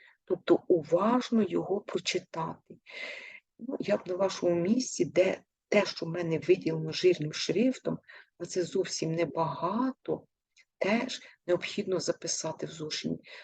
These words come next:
зошиті і вивчити на пам'ять, що таке розчин, з чого складається розчин,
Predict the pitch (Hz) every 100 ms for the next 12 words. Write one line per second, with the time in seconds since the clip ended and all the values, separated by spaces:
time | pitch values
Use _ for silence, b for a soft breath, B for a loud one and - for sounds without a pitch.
0 | B 156 170 - 185 214 156 202 - -
1 | 185 185 - 170 165 165 - - - 359
2 | 392 - - - 170 170 165 160 - -
3 | 156 - - _ _ _ _ _ _ _
4 | _ _ _ _ - - 185 214 202 196
5 | - 165 170 180 170 - - 170 165 170
6 | 160 160 - - 160 160